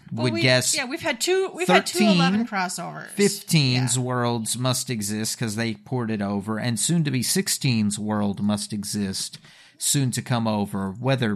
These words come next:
Speaker 2: whatever
Speaker 1: Mm-hmm.
Speaker 2: sense that means. So will we actually go to her world, or will this be some sort of, "Here's the story of eleven"? I, I don't know.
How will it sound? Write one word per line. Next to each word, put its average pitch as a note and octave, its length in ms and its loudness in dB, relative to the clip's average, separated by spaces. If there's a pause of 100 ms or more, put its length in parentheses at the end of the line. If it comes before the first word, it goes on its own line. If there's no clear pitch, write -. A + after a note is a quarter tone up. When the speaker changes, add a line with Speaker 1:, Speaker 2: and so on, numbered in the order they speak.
(140)
Speaker 2:
whatever B2+ 420 2
Speaker 1:
Mm-hmm. G2 140 2
Speaker 2:
sense G#2+ 420 0
that G#2 240 -4
means. G2 580 -2
So A2+ 220 -2
will A#2+ 220 4
we F3 260 2
actually D3+ 400 0
go D3 440 0
to D#3 160 -2
her C#3 200 0
world, C3+ 460 0 (300)
or C#3 220 2
will B2 180 2
this A#2 220 -2
be A2+ 220 -2
some G#2 300 0
sort G#2 340 -2
of, G2 220 -8 (240)
"Here's F3+ 320 0
the D3 120 -2
story G#2 560 0
of G2 160 -2
eleven"? F#2+ 600 -8
I, C3 320 -4
I - 20 -2
don't G#3+ 140 -4
know. - 160 -2